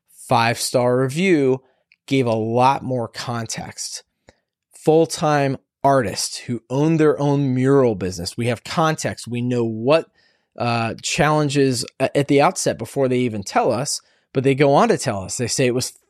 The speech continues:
difficult finding insurance for this line of business." And then the pivotal moment came when they said that we offer diverse products and coverages that others didn't. And on top of that,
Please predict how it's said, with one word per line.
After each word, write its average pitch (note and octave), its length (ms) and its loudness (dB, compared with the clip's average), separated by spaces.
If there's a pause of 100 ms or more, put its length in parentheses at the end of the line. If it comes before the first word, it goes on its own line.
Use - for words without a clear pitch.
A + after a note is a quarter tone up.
(160)
difficult D#3+ 520 2
finding C#3 460 0
insurance C3+ 600 -2
for - 160 -6
this G#2+ 340 -6
line A#2 180 -4
of A#2 80 -4
business." F3 560 -4 (920)
And C#3 220 0
then D3 240 4
the C3+ 80 0
pivotal D3+ 460 2
moment F3 420 2
came C3+ 520 -2 (120)
when C3 360 0
they C3 140 2
said B2+ 480 0
that B2+ 280 0 (720)
we D3+ 480 2
offer C#3+ 460 2
diverse B2 600 0
products A#2+ 460 0
and A2+ 120 -6
coverages B2 680 0
that - 240 0
others A#2+ 380 -4
didn't. B2+ 460 0 (240)
And G3 200 4
on E3+ 120 2
top G#3 360 -4
of C3 100 0
that, A2+ 320 0